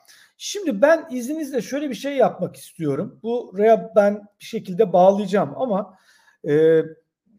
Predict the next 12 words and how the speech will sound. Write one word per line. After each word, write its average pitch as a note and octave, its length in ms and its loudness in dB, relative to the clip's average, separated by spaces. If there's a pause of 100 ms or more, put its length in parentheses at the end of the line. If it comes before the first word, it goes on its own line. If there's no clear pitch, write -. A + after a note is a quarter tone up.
(960)
Kamil A#3+ 320 -2
Hocam G#3+ 300 -2
şeyin A#3+ 320 -4
başında, G3 420 -4
konuşmasının A3 960 -8 (200)
başında G3 360 -4
programı G3+ 480 -2
açarken, G3+ 720 -4 (600)
e, E3+ 480 2 (140)
sermaye A#3 680 2
dedi, D3+ 520 -6
yoksulluk A#3 840 -8